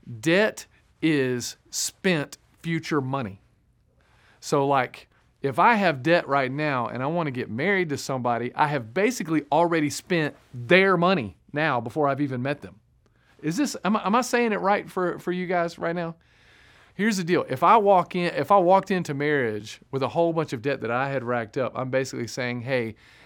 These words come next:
Allie, I know you've saved and you've been faithful with your finances, but now would you please pay off all of these bad mistakes that I made in the years past?" No, no, no, no, no.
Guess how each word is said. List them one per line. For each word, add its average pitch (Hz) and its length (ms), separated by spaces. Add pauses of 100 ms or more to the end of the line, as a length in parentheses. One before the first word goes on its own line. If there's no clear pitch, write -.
(360)
Allie, 143 320
I 151 80
know 180 120
you've 165 280
saved 151 760
and 135 160
you've 170 160
been 151 160
faithful 143 340
with 135 180
your 135 100
finances, 127 540
but 120 200
now 131 220
would 131 240
you 247 80
please 196 260
pay 135 260
off 135 280
all 135 260
of 127 100
these 131 160
bad 120 300
mistakes 110 400
that 107 100
I 104 120
made 113 320
in 120 60
the 113 80
years 113 220
past?" 123 300
No, 151 160
no, 127 120
no, 107 100
no, 98 120
no. 92 140